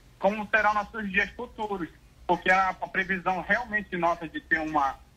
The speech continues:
uma boa energia é, no mínimo, um, é, quinze a trinta dias.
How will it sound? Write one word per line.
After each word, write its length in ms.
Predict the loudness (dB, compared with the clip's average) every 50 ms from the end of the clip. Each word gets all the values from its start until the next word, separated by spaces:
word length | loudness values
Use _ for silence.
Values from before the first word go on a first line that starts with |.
| -14 _
uma 120 | -2 -2
boa 260 | 0 0 -2 -2 -2
energia 540 | 0 0 2 2 0 0 -2 -6 -2 0 2
é, 140 | 2 2 2 0 -4 -8 -10 -8
no 120 | -6 -4 0
mínimo, 380 | 0 0 0 0 0 0 0
um, 140 | 0 -2 -2 -4 -8 -18 -20 -20 -20 -6 2
é, 480 | 4 4 4 6 4 2 2 0 -2 -6 -10 -16
quinze 320 | -16 -14 -14 -12 -8 -8
a 80 | -8 -8
trinta 420 | -8 -14 -16 -12 -10 -12 -12 -12 -14 -18 -20
dias. 300 | -12 -6 -6 -4 -4